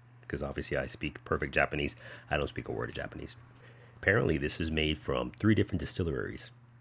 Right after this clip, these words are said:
One in Yamazaki, another one in Hakushu, and the last one in Chita, Japan. Hibiki,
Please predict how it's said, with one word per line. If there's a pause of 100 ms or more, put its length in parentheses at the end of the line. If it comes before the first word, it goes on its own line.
(400)
One
in (120)
Yamazaki, (520)
another
one (100)
in (680)
Hakushu, (560)
and
the
last
one (340)
in
Chita, (380)
Japan. (560)
Hibiki,